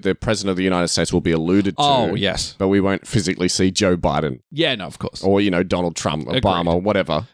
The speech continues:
Speaker 2: Agreed. It's gotta be a timeless movie.
Speaker 1: Yeah, exactly.
Speaker 2: <laughs>
Speaker 1: But I'm, I'm like, I'm, I'm loving the idea, and this is just my own headcanon here. I
Speaker 2: Yes.
Speaker 1: loving, I'm loving the idea of, like, it going all the way up to the top.
Speaker 2: I,
Speaker 1: Like, it's a
Speaker 2: I love
Speaker 1: huge
Speaker 2: that too.
Speaker 1: government conspiracy. So should we just say that?
Speaker 2: Yeah, fuck it. Let's do it.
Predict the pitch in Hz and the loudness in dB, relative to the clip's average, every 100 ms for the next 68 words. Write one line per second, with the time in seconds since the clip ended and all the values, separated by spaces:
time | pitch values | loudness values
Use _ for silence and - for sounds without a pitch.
0 | - 107 87 - - 196 180 147 - 143 | -6 -4 -4 -8 -2 0 0 -2 0 2
1 | 147 135 123 127 113 85 - _ 110 123 | 2 2 0 2 2 0 -10 _ -4 -2
2 | 120 101 104 - 78 90 131 - _ - | -2 0 -2 -2 -8 -6 -6 -6 _ -4
3 | 135 135 185 220 175 202 170 156 139 143 | -2 0 -2 0 0 2 2 2 0 -2
4 | 147 135 135 127 151 175 170 131 117 107 | 0 0 0 0 0 0 2 2 2 2
5 | 95 90 110 113 101 98 104 95 92 98 | 2 2 0 2 0 0 0 2 2 0
6 | 92 98 90 80 82 80 104 123 139 165 | 0 -2 0 0 0 0 0 2 0 -2
7 | - 123 123 151 165 135 117 113 104 98 | -2 0 0 0 0 0 2 2 0 0
8 | 120 - 107 104 98 98 95 95 - 104 | -2 0 2 2 2 2 4 2 0 -6
9 | 98 104 143 202 104 165 247 127 113 123 | -4 -4 -2 -2 0 0 2 0 0 -2
10 | 120 113 110 - 117 - 98 95 - 127 | 0 0 -2 -2 -6 0 2 2 2 0
11 | 135 107 - 127 160 156 139 - 117 107 | 0 -2 -2 2 2 2 0 0 2 2
12 | 101 113 - - 370 - 113 113 110 113 | 2 0 -4 -6 -4 -2 -2 -2 -2 -2
13 | - 95 | 0 -2